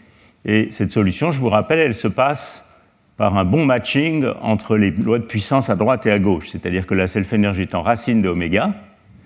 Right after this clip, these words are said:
et ici, la fonction de Green est en un sur racine de oméga, et tout se passe bien. D'accord ?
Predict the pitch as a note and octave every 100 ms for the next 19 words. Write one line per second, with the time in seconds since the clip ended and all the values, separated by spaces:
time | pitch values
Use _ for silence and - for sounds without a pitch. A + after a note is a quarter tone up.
0 | _ _ _ G#2 G2+ F#2+ C3+ D#3 A2+ A2+
1 | G#2 G2+ F#2+ C3+ A#2+ - F#2 G#2 C#3 -
2 | A2 G2+ F#2+ A2 F#2 E2+ E2+ B2+ D3 A2+
3 | E2+ - G2+ F#2+ F2+ E2+ D2 - _ _
4 | _ _ - G2